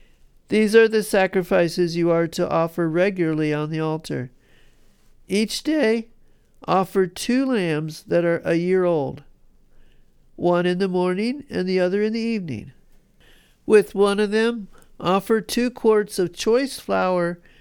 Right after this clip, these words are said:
mixed with one quart of pure oil of pressed olives. Also,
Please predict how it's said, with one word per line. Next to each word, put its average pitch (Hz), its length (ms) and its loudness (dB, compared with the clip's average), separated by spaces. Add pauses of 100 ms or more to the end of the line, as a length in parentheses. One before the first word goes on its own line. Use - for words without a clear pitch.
(180)
mixed 190 340 -2
with 180 240 0
one 185 320 0
quart 196 340 -2
of 147 200 -4
pure 214 360 -2
oil 190 460 -2
of 160 240 -4
pressed 185 340 -4
olives. 147 540 -4 (800)
Also, 185 600 -2